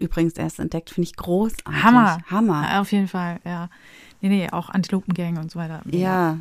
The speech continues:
Speaker 1: <clears throat> Wahnsinn. Ich kannte
Speaker 2: Genau.
Speaker 1: den, ich kannte das überhaupt nicht.
Speaker 2: Ich, das Solo-Album
Speaker 1: Aber gut.
Speaker 2: ist mega.
Speaker 1: Ja, was wäre,
Speaker 2: Meine
Speaker 1: wenn
Speaker 2: Kinder
Speaker 1: du nicht auf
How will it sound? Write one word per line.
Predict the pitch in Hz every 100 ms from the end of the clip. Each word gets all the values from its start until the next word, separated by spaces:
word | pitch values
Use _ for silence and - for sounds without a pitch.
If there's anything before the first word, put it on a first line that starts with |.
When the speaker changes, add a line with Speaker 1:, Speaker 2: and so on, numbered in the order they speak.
| -
Speaker 1:
<clears throat> | - -
Wahnsinn. | 170 220 202 170 143 156
Ich | -
kannte | 165 170
Speaker 2:
Genau. | 160
Speaker 1:
den, | 151
ich | -
kannte | 208 185
das | 165 147
überhaupt | 151 -
nicht. | 175 -
Speaker 2:
Ich, |
das | - 139
Solo-Album | 185 175 175 202
Speaker 1:
Aber | 190
gut. | 160
Speaker 2:
ist | -
mega. | 175 170 165
Speaker 1:
Ja, | 180 170
was | 196 226
wäre, | 226
Speaker 2:
Meine | 214 214
Speaker 1:
wenn |
Speaker 2:
Kinder | 226
Speaker 1:
du | 240
nicht |
auf | -